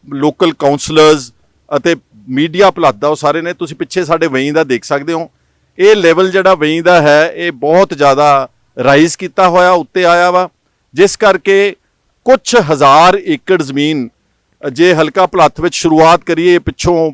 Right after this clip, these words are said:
ਪਿੰਡ ਬਾਗਵਾਨਪੁਰ ਵਗੈਰਾ ਤੋਂ ਲੈ ਕੇ ਤੇ,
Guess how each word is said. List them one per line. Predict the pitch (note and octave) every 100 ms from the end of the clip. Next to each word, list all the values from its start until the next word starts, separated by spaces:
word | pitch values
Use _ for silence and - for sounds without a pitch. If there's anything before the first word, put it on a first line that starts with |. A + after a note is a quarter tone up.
| -
ਪਿੰਡ | D#3+ D#3
ਬਾਗਵਾਨਪੁਰ | C#3 C#3 C3+ E3 D#3 E3 D#3+
ਵਗੈਰਾ | D3 C#3 D3
ਤੋਂ | D#3+
ਲੈ | C#3 C3
ਕੇ | E3 C#3+ A#2 _ _ _ _ -
ਤੇ, | G3+ G3+ G3